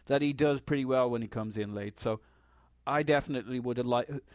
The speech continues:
and, and particularly because I'm still not sure how Ramsey would have fitted into the other personnel around him at the time. Maybe it didn't matter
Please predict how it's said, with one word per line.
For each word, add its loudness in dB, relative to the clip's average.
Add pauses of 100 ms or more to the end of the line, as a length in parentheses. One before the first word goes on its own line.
(160)
and, 0
and -4
particularly 0
because 0
I'm 4
still 0
not 0
sure 0
how 4
Ramsey 0
would -2
have 4
fitted -2
into -2
the -2
other 0
personnel 0
around 0
him -4
at -6
the -12
time. -2
Maybe 2
it -2
didn't -2
matter 0